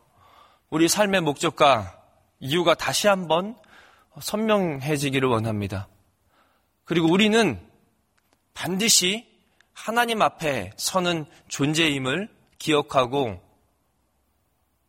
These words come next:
매일매일 깨어 있어야 되는 하나님의 제자임을 잊지 않았으면 좋겠습니다. 이 시기가 매우 혼란하죠.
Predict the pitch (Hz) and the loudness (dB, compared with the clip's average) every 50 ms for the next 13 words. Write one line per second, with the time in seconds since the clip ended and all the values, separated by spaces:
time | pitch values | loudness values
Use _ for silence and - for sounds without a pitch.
0 | _ _ _ _ _ _ _ _ _ _ - 107 113 139 151 180 196 185 170 160 | _ _ _ _ _ _ _ _ _ _ -6 -2 2 4 4 4 4 2 2 2
1 | 147 139 147 165 190 214 214 _ _ _ _ - - 233 240 233 226 208 - - | 2 0 0 -2 -4 -8 -12 _ _ _ _ -2 0 2 2 2 0 -2 -2 0
2 | 196 185 170 147 143 135 143 151 147 120 98 98 - _ _ _ _ _ _ _ | 0 0 0 0 -2 -2 -2 -2 -2 -4 -6 -8 -12 _ _ _ _ _ _ _
3 | _ _ - - 147 143 135 127 127 123 - 113 110 117 117 151 143 139 131 123 | _ _ -12 -8 -6 -6 -4 -4 -4 -4 -4 -2 -2 0 2 2 2 0 0 -2
4 | 120 120 143 185 208 - _ _ _ _ _ _ _ _ _ _ _ _ _ - | -4 -4 -4 -4 -6 -10 _ _ _ _ _ _ _ _ _ _ _ _ _ -10
5 | - 120 - - - 139 123 104 95 90 92 110 127 120 - - 127 123 123 127 | -10 -6 -4 -2 0 0 0 -2 -2 -4 -4 -2 -2 -2 -2 -2 -2 -2 -2 -2
6 | 120 107 - - 104 - - 98 92 90 98 95 95 - _ _ _ _ _ _ | -4 -6 -6 -6 -6 -4 -2 -2 -2 -2 -2 -4 -6 -8 _ _ _ _ _ _
7 | _ _ _ _ _ _ _ _ _ _ _ _ _ _ _ - - - - - | _ _ _ _ _ _ _ _ _ _ _ _ _ _ _ -18 -16 -16 -16 -8
8 | - 135 131 - - - 160 151 151 147 131 113 120 131 131 120 - 196 196 185 | -4 -2 0 0 0 0 0 2 2 2 2 2 2 2 2 0 0 0 2 4
9 | 170 165 151 139 143 147 - 147 139 135 127 113 95 | 2 2 2 0 -2 -2 0 0 0 0 -2 -6 -12